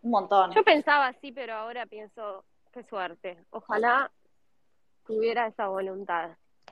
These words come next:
Speaker 2: No, yo ahora ya la tengo. Falta el otro
Speaker 1: ¡Qué
Speaker 2: lado.
Speaker 1: bien!
Speaker 2: <laughs>
Speaker 1: Está
Speaker 2: Así
Speaker 1: muy
Speaker 2: que
Speaker 1: bien. Es fantástico, qué sé yo. A mí me pasó que yo me puse, me, me, no s-,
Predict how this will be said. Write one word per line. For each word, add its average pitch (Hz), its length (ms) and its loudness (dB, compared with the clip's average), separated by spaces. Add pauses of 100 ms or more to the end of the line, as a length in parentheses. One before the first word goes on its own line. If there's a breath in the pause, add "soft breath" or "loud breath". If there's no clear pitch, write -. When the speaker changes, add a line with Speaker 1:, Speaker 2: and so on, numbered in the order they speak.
(220)
Speaker 2:
No, 240 280 2 (280)
yo 349 60 -2 (180)
ahora 370 320 -4
ya 349 80 -14
la 294 80 -10
tengo. 190 340 -14 (600)
Falta 254 220 -8
el 247 80 -6
otro 233 140 10
Speaker 1:
¡Qué 370 60 12
Speaker 2:
lado. 440 240 12
Speaker 1:
bien! 233 320 12 (300)
Speaker 2:
<laughs> - 1400 -12
Speaker 1:
Está 269 320 12
Speaker 2:
Así 370 80 10
Speaker 1:
muy 415 140 6
Speaker 2:
que 415 60 8
Speaker 1:
bien. 269 640 8 (1600)
Es 285 100 2
fantástico, 240 800 8
qué 277 100 0
sé 269 120 -4
yo. 196 280 0 (500)
A 226 120 12
mí 302 120 12
me 349 100 12
pasó 233 300 12
que 285 160 12
yo 262 200 10
me 269 180 10
puse, 226 540 8
me, 208 200 2 (100)
me, 208 340 4 (360)
no 254 120 12
s-, 262 100 8